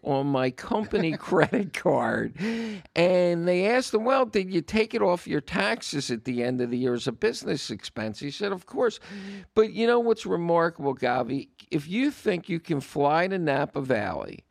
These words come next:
Speaker 1: stay in a hotel for four days, go to every winery and drink your, to your heart's content.
Speaker 2: Rent a car.
Speaker 1: Rent a car, eat, eat, let's say you only eat two meals a day instead of three. You think you could do that for four thousand dollars?
Speaker 2: Impossible.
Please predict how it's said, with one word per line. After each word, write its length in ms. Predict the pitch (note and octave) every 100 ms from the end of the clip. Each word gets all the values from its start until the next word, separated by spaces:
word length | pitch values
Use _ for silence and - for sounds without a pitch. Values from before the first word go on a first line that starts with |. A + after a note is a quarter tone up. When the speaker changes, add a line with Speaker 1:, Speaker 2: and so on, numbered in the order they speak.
| _ -
Speaker 1:
stay 400 | - - G3+ A#3+
in 80 | A3+
a 60 |
hotel 460 | G#3+ F3+ - E3+ C#3
for 140 | - B2
four 340 | - D#3 F3
days, 500 | D3 G#2 E2 E2 -
go 240 | - D#3+
to 180 | D3+ C3+
every 340 | E3 F#3 A3 A3+
winery 760 | E3+ C#3+ C#3+ C3 A2 F#2 G2+ -
and 160 | A#2+ A2
drink 340 | C3+ D3+ F3
your, 280 | F#3 E3 C#3+ - -
to 120 | D#3+
your 160 | B2+ C#3
heart's 320 | C#3 C#3 -
content. 480 | - B2 - D3+ D#3
Speaker 2:
Rent 120 | F#3
a 60 |
car. 380 | E3+ D#3 C#3 D3+ -
Speaker 1:
Rent 300 | - D#3+ G#3+
a 60 | A#3
car, 640 | - G3 D3 A#2 A#2 C3 -
eat, 320 | F#3 A#3+ G#3 - _
eat, 340 | F#3 A#3 G#3+ - _ -
let's 240 | E3+ G3
say 240 | - G3 F3
you 240 | E3 E3
only 300 | E3+ F3 E3+
eat 140 | D#3 -
two 180 | -
meals 400 | A3 F3+ C3 A#2+
a 60 | B2
day 280 | A2 A#2 A#2
instead 400 | A#2+ - C3 G#2+
of 60 | A#2
three. 300 | - D#3+ B2
You 140 | C3+
think 280 | F3+ A#3+ B3
you 100 | A3+
could 160 | F3+ B2+
do 160 | D#3 D#3+
that 200 | - A#2+
for 140 | -
four 300 | - D#3+ E3+
thousand 440 | D#3 - D3 C#3 A2+
dollars? 540 | A#2+ B2+ E3+ G3 C#3+
Speaker 2:
Impossible. 680 | E3+ E3 D3 D3 D#3 G#2+